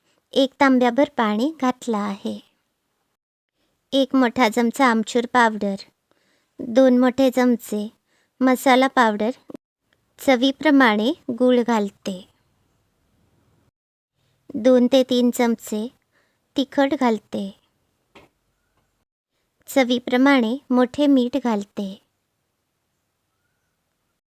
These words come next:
तिखट, मीठ आणि गुळाचे प्रमाण तुमच्या आवडीनुसार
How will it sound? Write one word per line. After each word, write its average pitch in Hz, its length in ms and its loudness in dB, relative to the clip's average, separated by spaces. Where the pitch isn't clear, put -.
तिखट, 269 420 0
मीठ 254 340 2
आणि 247 220 2
गुळाचे 233 540 2
प्रमाण 208 480 -6
तुमच्या 254 360 2
आवडीनुसार 240 720 0